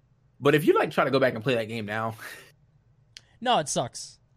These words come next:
Speaker 2: It sucks. It's
Speaker 1: it
Speaker 2: not
Speaker 1: is
Speaker 2: good.
Speaker 1: not as good as I remember, bro. Like, and
Speaker 2: No.
Speaker 1: there is that one thing that I feel like they could capture, which is a mobile Chao Garden,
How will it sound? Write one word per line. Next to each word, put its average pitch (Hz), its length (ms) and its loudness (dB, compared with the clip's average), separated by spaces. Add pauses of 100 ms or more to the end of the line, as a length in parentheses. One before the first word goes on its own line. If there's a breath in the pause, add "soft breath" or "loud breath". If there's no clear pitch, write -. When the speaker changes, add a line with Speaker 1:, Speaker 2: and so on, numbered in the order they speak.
(460)
Speaker 2:
It - 100 -6
sucks. 123 300 -8
It's 151 120 -2
Speaker 1:
it 196 40 4
Speaker 2:
not 208 80 6
Speaker 1:
is 202 80 6
Speaker 2:
good. 175 60 0
Speaker 1:
not 208 200 4
as 185 120 4
good 156 140 2
as 151 80 -2
I 143 100 6
remember, 117 440 -4
bro. 98 380 -6
Like, 120 220 -6
and 139 320 -4
Speaker 2:
No. 110 220 -14 (160)
Speaker 1:
there 170 240 4
is 226 100 2
that 185 220 2
one 185 240 2
thing 180 220 -2
that 151 100 4
I 139 80 2
feel 156 120 -4
like 151 140 0
they 143 120 0
could 151 220 -2
capture, 135 400 -2
which 117 180 -4
is 113 80 -10
a 113 80 -2
mobile 127 320 0
Chao 127 260 -2
Garden, 123 440 -2